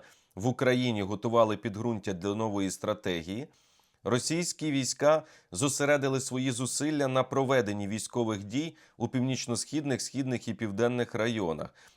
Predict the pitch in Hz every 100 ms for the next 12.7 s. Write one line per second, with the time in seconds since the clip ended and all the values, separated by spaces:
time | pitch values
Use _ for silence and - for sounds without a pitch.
0 | - 87 127 147 143 - 110 127 127 117
1 | 123 139 135 123 117 135 147 113 113 123
2 | 104 107 - 139 127 135 120 - - -
3 | 90 143 135 135 127 123 135 139 139 117
4 | 120 120 123 - 107 104 117 107 110 104
5 | 101 - 62 80 76 - - - _ -
6 | 160 160 156 139 139 143 131 - 127 143
7 | 139 139 127 123 117 131 - 127 127 113
8 | - - 98 92 - 110 101 90 101 95
9 | 92 101 98 98 120 151 147 120 _ _
10 | _ - 127 131 131 - 117 127 131 117
11 | 123 117 123 123 120 101 107 143 147 135
12 | - 113 117 101 113 117 110